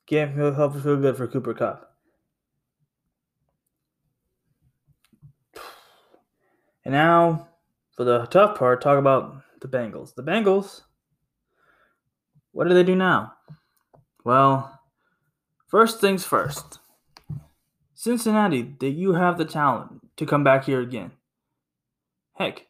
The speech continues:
you had the talent to possibly win this game if Joe had time. 'Cause there was a photo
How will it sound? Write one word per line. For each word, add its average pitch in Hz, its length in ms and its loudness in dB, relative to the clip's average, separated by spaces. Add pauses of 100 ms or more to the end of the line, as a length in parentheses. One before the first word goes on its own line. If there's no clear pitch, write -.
you 170 140 -2
had 170 260 0
the 143 60 -14
talent 143 360 -2
to 147 60 -14
possibly 135 520 -2
win 202 240 -2
this 139 180 -2
game 98 320 -10 (960)
if - 460 0 (920)
Joe 131 600 4 (460)
had 120 720 -2 (360)
time. 113 480 -4 (720)
'Cause 110 160 -6
there 135 160 2
was 170 220 6
a 180 180 2 (120)
photo 165 540 4